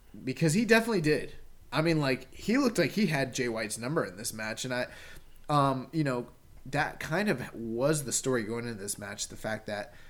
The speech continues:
they wrestled when Jay White was a young lion.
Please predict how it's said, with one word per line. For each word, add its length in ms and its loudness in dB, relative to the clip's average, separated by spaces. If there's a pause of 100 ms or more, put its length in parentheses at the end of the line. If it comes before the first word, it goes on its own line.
(260)
they 180 0
wrestled 380 0
when 180 -4
Jay 200 2
White 260 -2
was 200 -6
a 40 -6
young 300 -2
lion. 580 -2